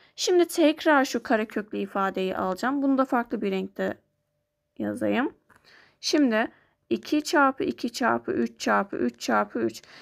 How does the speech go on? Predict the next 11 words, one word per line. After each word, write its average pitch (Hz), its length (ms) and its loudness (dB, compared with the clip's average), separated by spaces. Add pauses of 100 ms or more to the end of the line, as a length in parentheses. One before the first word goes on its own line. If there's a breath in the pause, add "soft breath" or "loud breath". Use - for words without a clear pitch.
(100 loud breath)
Şimdi 359 240 2
daha 320 200 6
demin 285 300 0 (140)
ikileri 262 340 2
paketlemiştim. 240 800 -4
Bu 277 60 -4
sefer 269 420 0 (720)
şuradaki 285 640 2 (480)
iki - 220 -2
tane 220 500 0
üçü 226 440 -2